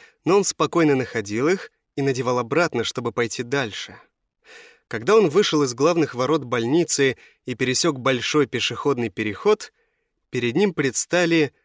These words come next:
заброшенные железнодорожные пути. Он прошел по тротуару вдоль этих путей, оглядывая каждое дерево. Гинко,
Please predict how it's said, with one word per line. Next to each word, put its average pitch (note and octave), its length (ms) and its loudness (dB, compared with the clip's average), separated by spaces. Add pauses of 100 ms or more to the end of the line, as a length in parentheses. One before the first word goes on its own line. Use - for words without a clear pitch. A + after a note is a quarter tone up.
(240)
заброшенные C3 880 0
железнодорожные A2+ 920 -4
пути. - 540 -14 (1300)
Он E3+ 220 2
прошел D3+ 340 0
по C3+ 100 -4
тротуару C3 460 0
вдоль B2 300 -2
этих - 240 -8
путей, F#3 480 0 (320)
оглядывая C3+ 640 -2
каждое C3+ 540 -2
дерево. A2 640 -8 (1040)
Гинко, G#2 640 -10